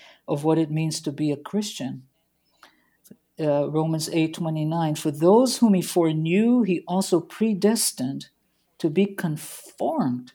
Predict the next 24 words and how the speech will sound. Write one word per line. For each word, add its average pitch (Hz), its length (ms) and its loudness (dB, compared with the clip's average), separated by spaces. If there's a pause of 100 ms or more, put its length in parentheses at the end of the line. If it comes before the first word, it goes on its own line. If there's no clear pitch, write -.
(680)
to 170 140 -2
the 147 240 -2
image 254 340 4
of 147 120 0
his 147 140 -4
Son, 170 680 -2
in 160 380 -2
order 220 380 4
that 156 180 0
he 170 120 -2
might 180 360 0
be 208 100 0
the 160 120 -2
firstborn 190 760 -2
among 165 440 -4
many 175 280 -2
brothers. - 760 -10 (1600)
And 156 260 -2
those 214 360 6
whom 208 160 4
he 185 120 4
predestined, 175 840 0
he 127 100 -4
called. 165 600 -6